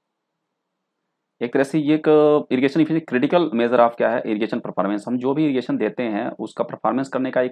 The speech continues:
क्रिटिकल एफिश-, इरिगेशन एफिशिएंसी जो है क्रिटिकल मेजर है। आपने के-,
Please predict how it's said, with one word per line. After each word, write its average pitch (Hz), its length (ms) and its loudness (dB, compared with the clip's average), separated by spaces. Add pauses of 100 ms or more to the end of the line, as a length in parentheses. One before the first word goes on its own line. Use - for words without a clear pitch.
क्रिटिकल 131 460 -2
एफिश-, 117 360 -6
इरिगेशन 113 420 -4
एफिशिएंसी 120 340 -6
जो 123 100 -6
है 139 60 -4
क्रिटिकल 107 420 -6
मेजर 87 360 -4
है। 85 80 -6
आपने 151 400 -2
के-, 117 300 -6